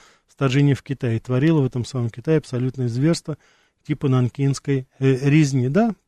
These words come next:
к сожалению, поддерживали. Они только немножко очухались после Перл-Харбора. Николай пишет. Люди,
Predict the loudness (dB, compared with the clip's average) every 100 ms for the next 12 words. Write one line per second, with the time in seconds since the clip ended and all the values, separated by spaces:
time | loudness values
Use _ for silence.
0 | _ -10 -4 0 2 2 0 0 2 2
1 | 0 -4 -8 -12 _ 0 0 2 -2 2
2 | 2 4 2 2 0 -4 -4 -6 -6 -6
3 | -10 -8 -8 -10 _ _ _ _ _ -6
4 | -4 -2 -2 -2 -8 -10 -14 _ _ -20
5 | _ _ _ -4 0 4 4 2 -2 -6
6 | -8 -10 -12 _ _ _ _ _ -10 0
7 | 6 6 6 4